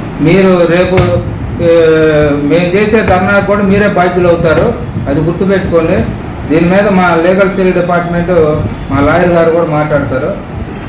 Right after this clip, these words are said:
ఈ రకంగా, అంతేనా? ఈ రకంగా ద్వంద్వ విధానాలు పాటిస్తా వాళ్ళు ఆ అమ్మాయిని సపోర్ట్ చేస్తా,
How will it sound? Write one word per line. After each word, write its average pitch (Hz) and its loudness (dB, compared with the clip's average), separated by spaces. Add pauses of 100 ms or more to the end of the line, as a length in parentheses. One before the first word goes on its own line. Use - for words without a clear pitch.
(1120)
ఈ 147 4
రకంగా, 185 2 (1200)
అంతేనా? 117 -4 (920)
ఈ 147 4
రకంగా 185 2
ద్వంద్వ 175 2
విధానాలు 180 2 (100)
పాటిస్తా 170 0
వాళ్ళు 143 0 (180)
ఆ 131 -4
అమ్మాయిని 170 0
సపోర్ట్ 156 0
చేస్తా, 139 -2